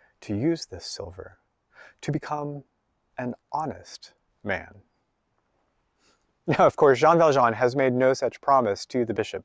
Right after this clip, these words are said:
but that is in fact what he does.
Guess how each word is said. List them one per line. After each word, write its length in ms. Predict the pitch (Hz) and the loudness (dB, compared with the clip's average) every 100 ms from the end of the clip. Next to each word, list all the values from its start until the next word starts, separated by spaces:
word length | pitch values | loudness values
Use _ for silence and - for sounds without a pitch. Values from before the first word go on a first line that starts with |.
| - | -2
but 180 | 180 - - - - - _ _ _ | -2 -2 -20 -20 -20 -20 _ _ _
that 160 | 123 127 | -2 2
is 140 | 147 | 2
in 100 | 147 | 2
fact 300 | - 117 113 | 2 0 2
what 220 | 110 117 | 0 0
he 120 | - 104 | -2 -4
does. 800 | 120 101 82 - - - - | 0 0 -4 -10 -12 -14 -18